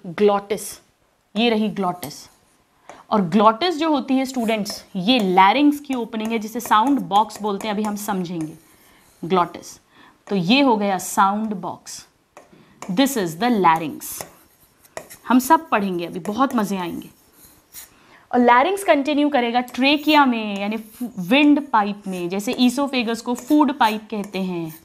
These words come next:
ये क्या स्ट्रक्चर्स हैं अभी सब बताऊंगी। So this is the trachea। ट्रेकिया की आगे की कहानी अभी हम थोड़ी देर में पढ़ते हैं।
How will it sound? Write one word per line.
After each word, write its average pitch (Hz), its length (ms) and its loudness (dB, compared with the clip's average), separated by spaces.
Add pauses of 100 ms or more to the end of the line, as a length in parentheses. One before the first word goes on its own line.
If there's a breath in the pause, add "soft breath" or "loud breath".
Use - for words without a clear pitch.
(520 loud breath)
ये 214 100 0
क्या 247 240 6
स्ट्रक्चर्स 269 540 -4
हैं 262 60 0
अभी 233 140 -6
सब 233 220 -2
बताऊंगी। 196 540 -2 (320 loud breath)
So 226 80 2
this 277 300 2
is 185 240 -2
the 247 80 -2 (120)
trachea। - 440 -4 (1500 loud breath)
ट्रेकिया 339 340 4
की 339 260 -2
आगे 240 260 2
की 302 100 0
कहानी 247 280 0
अभी 254 140 0
हम 269 100 4
थोड़ी 220 240 0
देर 180 160 -2
में 214 120 -4
पढ़ते 220 300 -4
हैं। 151 120 -14